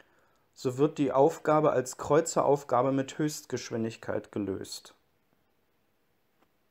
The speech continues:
Dazu müssen zunächst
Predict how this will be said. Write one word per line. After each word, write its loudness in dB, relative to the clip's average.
Dazu 0
müssen 0
zunächst -2